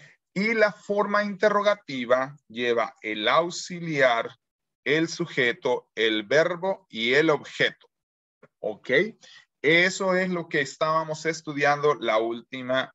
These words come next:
o sea, la última clase, repaso. Todo esto, por ejemplo, con decir actividades como, eh, yo preparo reportes, I prepare reports. Si yo no hago algo, I don't clean,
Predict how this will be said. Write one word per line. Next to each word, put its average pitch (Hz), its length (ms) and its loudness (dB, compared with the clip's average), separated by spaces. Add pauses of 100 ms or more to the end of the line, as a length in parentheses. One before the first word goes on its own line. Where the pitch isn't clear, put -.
o 98 100 -10
sea, 95 240 -6
la 104 140 4
última 131 420 -2
clase, 123 380 0
repaso. 117 680 -2 (320)
Todo 202 260 4
esto, 208 400 0
por 135 100 -2
ejemplo, 143 460 0
con 139 160 -2
decir 123 300 -4
actividades 135 840 -2
como, 113 460 -6 (360)
eh, 117 300 0
yo 143 160 2
preparo 127 400 2
reportes, 135 640 2
I 127 180 2
prepare 123 320 -4
reports. 127 840 0 (200)
Si 147 220 -4
yo 143 440 6
no 139 220 -2
hago 131 280 2
algo, 147 440 0
I 135 180 -2
don't 143 380 -8
clean, 143 420 -6